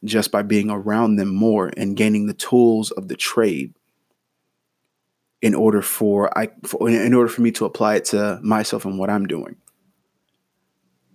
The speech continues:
See, that's the difference.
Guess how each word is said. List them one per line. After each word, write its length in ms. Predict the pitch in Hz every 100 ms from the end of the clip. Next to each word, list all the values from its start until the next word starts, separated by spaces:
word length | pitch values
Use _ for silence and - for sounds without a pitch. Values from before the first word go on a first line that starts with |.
| _ _
See, 320 | - 107 101 - _ _ _ _ _ _ _ _ _ _ _ _ _ _ _ - 123
that's 200 | 120 -
the 80 | 101
difference. 480 | 107 110 85 -